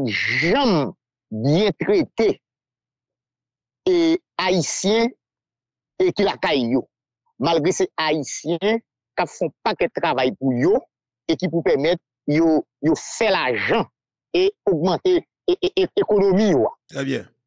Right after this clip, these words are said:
Speaker 1: Et ça faut, et ça faut ouais. Yo camper en zone bloc comme ça, c'est parce que yo gen garantie et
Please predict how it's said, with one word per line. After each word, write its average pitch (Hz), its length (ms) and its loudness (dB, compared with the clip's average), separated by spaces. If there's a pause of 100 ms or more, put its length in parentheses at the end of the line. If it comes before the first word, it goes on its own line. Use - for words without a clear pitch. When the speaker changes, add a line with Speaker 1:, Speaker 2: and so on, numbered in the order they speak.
(460)
Speaker 1:
Et 415 80 2
ça - 180 -2
faut, - 300 -2 (480)
et 226 80 2
ça 277 120 -2
faut 180 460 2
ouais. 127 240 2 (640)
Yo 165 140 0
camper 175 460 0
en 170 120 0
zone 151 180 0
bloc 135 140 0
comme 143 80 -4
ça, 196 160 -2 (220)
c'est - 100 -2
parce 190 140 -2
que - 80 0 (460)
yo 151 420 0
gen 165 240 0 (140)
garantie 190 920 -2 (800)
et 160 960 2